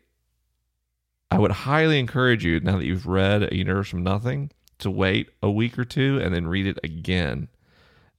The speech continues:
And you're gonna find that you understand it much better.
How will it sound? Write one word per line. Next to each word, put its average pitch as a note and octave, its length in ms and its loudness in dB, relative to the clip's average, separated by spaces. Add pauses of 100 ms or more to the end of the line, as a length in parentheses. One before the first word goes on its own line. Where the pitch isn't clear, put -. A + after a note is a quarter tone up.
(100)
And F2+ 120 0
you're E2+ 120 -2
gonna F2+ 180 0
find F2 800 -2
that - 500 -4
you D#2+ 140 -2
understand E2 400 -4
it - 100 -12
much D2+ 540 -8
better. - 320 -10